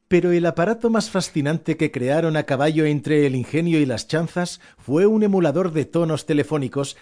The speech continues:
que permitía realizar llamadas gratuitas a cualquier lugar del mundo. Todo empezó cuando Woz leyó un artículo en la revista Esquire sobre los hackers telefónicos,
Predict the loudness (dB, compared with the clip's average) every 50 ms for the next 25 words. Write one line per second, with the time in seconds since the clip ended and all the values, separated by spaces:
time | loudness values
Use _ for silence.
0 | _ -4 -4 -2 -2 0 -2 -2 -2 -2 -2 -2 0 0 0 2 0 0 0 0
1 | -2 -4 -4 -4 -4 -2 -2 -2 -2 -2 -2 -2 -2 -4 -2 -2 -4 -4 -2 -2
2 | -4 -4 -2 -2 -4 -2 -2 -4 -4 -4 -6 -6 -6 -2 -2 -2 0 0 -2 -2
3 | -2 -2 0 0 0 0 0 -2 -2 0 0 0 -2 -2 -2 -4 -6 -8 -12 _
4 | _ _ _ _ _ _ _ _ _ _ _ -4 -2 0 2 2 2 2 2 0
5 | -4 -6 -4 -2 -4 -2 0 0 0 0 0 2 2 0 0 0 -2 -2 -2 -2
6 | -2 -2 -2 0 0 0 0 0 0 0 0 0 -2 -2 -4 -8 -8 -4 -2 0
7 | 0 2 0 0 0 0 0 -2 -2 -4 -6 -6 -6 -4 -2 -2 -2 -2 -4 -6
8 | -2 0 0 2 2 2 0 -2 -4 -6 -2 -2 0 0 0 -2 -4 -4 -6 -6
9 | -8 -6 -4 -4 -4 -4 -4 -4 -4 -4 -4 -4 -4 -4 -4 -4 -4 -4 -6 -6
10 | -6 -6 -10